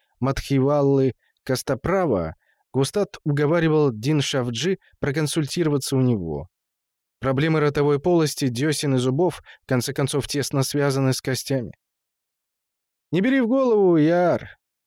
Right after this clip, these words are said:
Главная моя костная проблема находится не во рту,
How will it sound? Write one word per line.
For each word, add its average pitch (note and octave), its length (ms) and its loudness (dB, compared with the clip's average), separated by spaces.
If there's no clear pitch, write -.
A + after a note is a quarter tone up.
Главная A3+ 420 0
моя G#3 360 2
костная F#3 480 0
проблема F3 580 2
находится E3 640 0
не E3 100 2
во D#3 140 2
рту, D#3+ 320 0